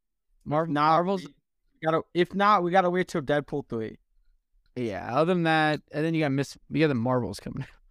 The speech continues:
Speaker 2: Yeah, that would be
Speaker 1: Woo!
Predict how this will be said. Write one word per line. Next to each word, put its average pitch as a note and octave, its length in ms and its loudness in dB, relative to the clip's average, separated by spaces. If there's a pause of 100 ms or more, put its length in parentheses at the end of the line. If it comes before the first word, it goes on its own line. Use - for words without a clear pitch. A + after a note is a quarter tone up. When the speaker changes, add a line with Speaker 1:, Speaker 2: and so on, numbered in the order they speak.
(1900)
Speaker 2:
Yeah, D#3 400 2
that F#3 280 4
would E3+ 80 -8
be C3+ 80 -14 (120)
Speaker 1:
Woo! G#4+ 880 0